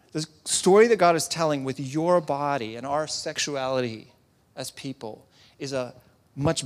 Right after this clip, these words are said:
better story. It's a more hopeful story. It's a more beautiful story than all of the stories that are being told right now in our culture, just on the street and in, in movies and T V and in schools and on social media. It's a beautiful story. Uh,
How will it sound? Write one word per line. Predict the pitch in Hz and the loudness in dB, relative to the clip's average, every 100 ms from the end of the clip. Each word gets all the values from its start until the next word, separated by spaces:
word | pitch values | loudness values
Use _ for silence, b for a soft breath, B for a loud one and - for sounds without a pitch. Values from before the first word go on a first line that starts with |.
| 113 | -2
better | 139 143 156 | 2 2 2
story. | 147 - 151 151 156 | 0 -4 -4 -4 -6
It's | 165 120 - | -8 -10 -8
a | 120 | -8
more | 117 | -8
hopeful | 110 - 139 - 160 | -8 0 0 0 -6
story. | - 147 139 | -6 -4 -6
It's | 131 | -6
a | |
more | 120 | -8
beautiful | 101 131 143 131 131 | -6 -6 -4 -6 -6
story | - 120 113 113 113 - b b b b - | -8 -8 -8 -8 -12 -20 b b b b -10
than | 139 | -4
all | 143 147 175 | 4 6 8
of | 185 | 6
the | 170 | 0
stories | - - 143 135 127 | -4 0 0 2 0
that | - | -4
are | 123 | -6
being | 123 110 | -6 -8
told | - 123 120 | -8 -6 -6
right | 117 120 85 | -8 -10 -10
now | 117 104 120 135 _ b b b | -10 -10 -12 -18 _ b b b
in | 113 | -12
our | 110 | -10
culture, | - 123 - 127 - - _ b b b b - | -6 -6 -4 -6 -8 -14 _ b b b b -8
just | - 123 | -2 0
on | 131 | 0
the | 123 | -2
street | - - 139 120 127 | -6 -8 -6 -6 -6
and | 113 117 | -12 -12
in, | 117 117 | -10 -10
in | 120 113 113 | -12 -10 -4
movies | 123 127 123 107 | -2 0 0 -2
and | 110 | -4
T | 127 120 | -6 -8
V | 120 110 | -6 -8
and | 107 107 110 - b b | -10 -12 -18 -20 b b
in | - 117 | -12 -8
schools | - - 123 113 113 | -6 0 2 2 0
and | 117 113 | -4 -4
on | 117 | -4
social | 113 127 117 120 | -2 -2 -2 -2
media. | 113 107 104 127 | -4 -4 -4 -4
It's | 120 | -2
a | 135 | -2
beautiful | 120 - 135 156 156 - | -4 -2 2 4 2 -2
story. | 147 - 123 113 117 117 | -2 -2 -2 -2 -2 -6
Uh, | 110 | -8